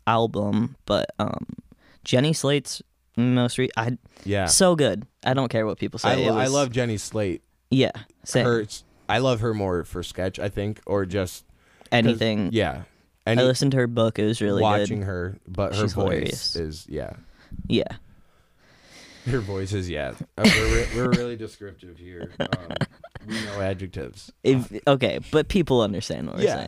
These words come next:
Speaker 1: we're saying. <laughs>
Speaker 2: yeah. Um, did you watch The Kroll Show at all?
Speaker 1: No.
Speaker 2: Kroll Show is some of my favorite Jenny Slate.
Speaker 1: Mm-hmm.
Speaker 2: In, um, I suggest you check it out. Very funny.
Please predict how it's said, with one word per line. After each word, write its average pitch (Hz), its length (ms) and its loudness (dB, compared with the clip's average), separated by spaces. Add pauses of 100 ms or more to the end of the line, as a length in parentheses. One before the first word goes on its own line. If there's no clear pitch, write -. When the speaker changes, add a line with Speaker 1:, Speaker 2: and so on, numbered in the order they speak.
Speaker 1:
we're 143 80 4
saying. - 120 0
<laughs> - 0 -
Speaker 2:
yeah. 117 160 -2 (460)
Um, 92 240 -4 (880)
did 110 160 -6
you 113 80 2
watch 113 200 2
The 113 80 -4
Kroll 95 260 -2
Show 98 300 -2
at 95 40 0
all? 95 220 -2 (440)
Speaker 1:
No. 110 380 0 (460)
Speaker 2:
Kroll 107 320 -2
Show 101 500 -4
is 95 380 -6 (200)
some 101 260 -8
of 98 120 -4
my 90 140 -4
favorite 78 440 -8
Jenny 65 280 -10
Slate. 55 400 -14 (340)
Speaker 1:
Mm-hmm. 110 400 -4
Speaker 2:
In, 71 280 -8 (220)
um, 57 340 -12 (440)
I - 80 -12
suggest - 440 -10
you - 60 -20
check 71 200 -12
it 65 80 -12
out. 50 140 -18 (260)
Very 87 180 -6
funny. - 220 -14